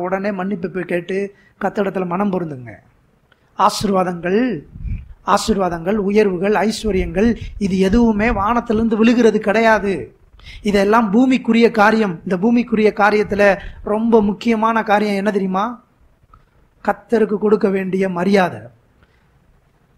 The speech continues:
காணிக்கையா, தசமபாகமா, ஊழியமா, சபையா, விசுவாச மக்களா, மரியாதை. என்ன சொல்லுங்க, மரியாதை. எந்த அளவுக்கு மரியாதை கொடுக்கிறோமோ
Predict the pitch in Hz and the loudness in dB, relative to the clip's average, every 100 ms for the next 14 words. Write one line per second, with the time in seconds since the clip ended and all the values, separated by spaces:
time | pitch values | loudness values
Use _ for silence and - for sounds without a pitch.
0 | - 220 226 214 208 160 117 - _ _ | -6 0 2 2 0 -2 -6 -16 _ _
1 | _ _ _ 202 196 233 202 185 165 139 | _ _ _ -4 2 4 4 0 0 -8
2 | 110 - _ _ _ 202 226 262 247 208 | -14 -20 _ _ _ -2 4 6 6 6
3 | 180 131 131 _ _ - - - 233 240 | 2 -6 -14 _ _ -20 -12 2 4 6
4 | 262 208 143 123 - _ _ - 226 - | 6 6 4 -6 -20 _ _ 0 0 6
5 | 320 294 - 220 226 254 226 147 131 - | 8 8 6 4 6 6 6 4 -2 -16
6 | _ _ _ _ _ _ _ _ _ _ | _ _ _ _ _ _ _ _ _ _
7 | _ _ 180 202 254 285 247 143 - - | _ _ -2 4 8 10 8 6 -6 -20
8 | _ _ _ _ _ _ _ _ _ _ | _ _ _ _ _ _ _ _ _ _
9 | _ _ - 190 196 202 190 208 214 165 | _ _ -14 -10 -8 -6 -2 2 2 2
10 | - _ _ _ _ _ - _ _ _ | -6 _ _ _ _ _ -20 _ _ _
11 | _ _ _ _ _ _ _ _ _ _ | _ _ _ _ _ _ _ _ _ _
12 | _ 175 208 233 240 247 247 214 208 233 | _ -10 -6 -2 -2 -2 -4 -4 0 2
13 | 226 208 208 202 202 220 | 0 0 -2 -2 -2 -2